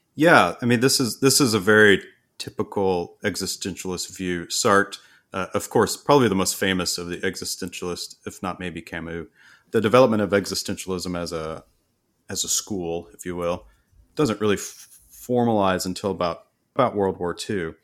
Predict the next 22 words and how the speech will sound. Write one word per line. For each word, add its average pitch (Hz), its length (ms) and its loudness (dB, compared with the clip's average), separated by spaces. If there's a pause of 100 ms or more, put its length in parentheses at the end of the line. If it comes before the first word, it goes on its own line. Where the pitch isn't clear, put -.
(440)
But 113 180 -2
we 120 80 2
look 156 300 0
backwards 110 560 2
to 87 440 -2 (100)
some - 200 -6
of 90 60 -6
these 87 280 -6
other 90 320 -2
people 107 360 -2
like 85 200 -2 (160)
Kierkegaard 87 520 -6
and 85 100 -8
Nietzsche, 85 420 -8 (380)
and 104 120 -4
we 98 100 2
see 117 260 0
this 95 260 0
idea 87 560 -4 (420)
of 85 600 -2 (160)
existence 120 560 -2
precedes 95 640 -6